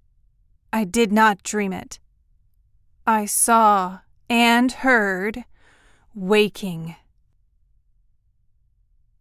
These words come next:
We had not expected Mister Lawrence to die then. He did not seem very ill. Not nearly so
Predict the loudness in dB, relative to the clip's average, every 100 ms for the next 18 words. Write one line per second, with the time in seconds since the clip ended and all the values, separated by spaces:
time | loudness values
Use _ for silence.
0 | _ _ _ _ _ 0 2 2 4 4
1 | 2 -2 0 0 0 -4 -4 -4 -6 -4
2 | -2 -2 -4 -8 -4 -2 -2 -4 -2 -2
3 | -2 -4 -6 _ _ -6 -2 0 0 0
4 | -2 0 0 0 -4 -4 -4 -4 -4 -6
5 | -12 _ _ _ _ _ -2 -2 -2 0
6 | 2 2 0 -4 -6 -6